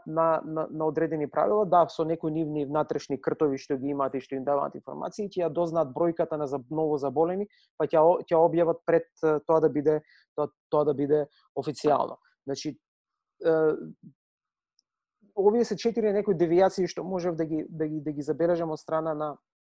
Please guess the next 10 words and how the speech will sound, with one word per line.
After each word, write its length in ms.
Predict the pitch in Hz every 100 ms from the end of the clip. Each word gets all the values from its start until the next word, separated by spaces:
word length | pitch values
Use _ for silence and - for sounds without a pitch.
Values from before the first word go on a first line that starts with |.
| _ _ -
на 120 | 175
медиумите. 580 | 151 147 135 135 143 - _ _ -
Не 80 | 185
мислам 260 | 208 214
дека 180 | 190 170
целосно 400 | 156 185 180 175
треба 260 | - 170 165
да 100 | 151
се 180 | - -
контролираат, 960 | 156 - 147 143 156 135 131 139 170